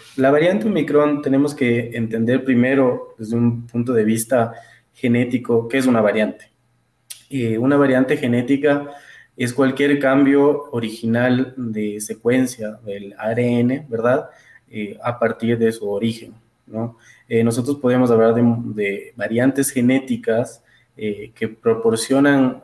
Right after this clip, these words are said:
algunas accesibilidades al virus. Eh, tenemos que entender que también estas variantes genéticas no solo existen en virus, sino también en microorganismos como bacterias, asimismo en humanos,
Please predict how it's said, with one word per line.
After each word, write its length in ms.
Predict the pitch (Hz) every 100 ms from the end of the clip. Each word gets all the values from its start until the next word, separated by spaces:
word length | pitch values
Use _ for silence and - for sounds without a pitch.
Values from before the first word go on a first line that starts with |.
| -
algunas 520 | 113 117 139 143 131
accesibilidades 1000 | 123 120 113 107 107 110 123 131 131 123
al 200 | 107 107
virus. 500 | 127 139 127 127 - _ _ - - _ _ -
Eh, 100 | 117
tenemos 280 | 127 143 143
que 80 | 147
entender 300 | 131 139 143
que 60 |
también 400 | 139 123 127 135
estas 220 | 135 139
variantes 300 | 123 120 120
genéticas 360 | 127 123 123 120
no 60 | 120
solo 160 | 131
existen 400 | 127 127 - 131
en 180 | 110 107
virus, 420 | 127 127 117 120
sino 180 | 113 113
también 300 | 113 110 113
en 260 | 117 117 120
microorganismos 760 | 113 113 110 107 113 120 113
como 160 | 110 101
bacterias, 760 | 98 - - 120 110 113 - _ _ _ _ _ _ -
asimismo 720 | 127 - 127 127 131 120 - -
en 100 | 110
humanos, 540 | 113 151 117 110 -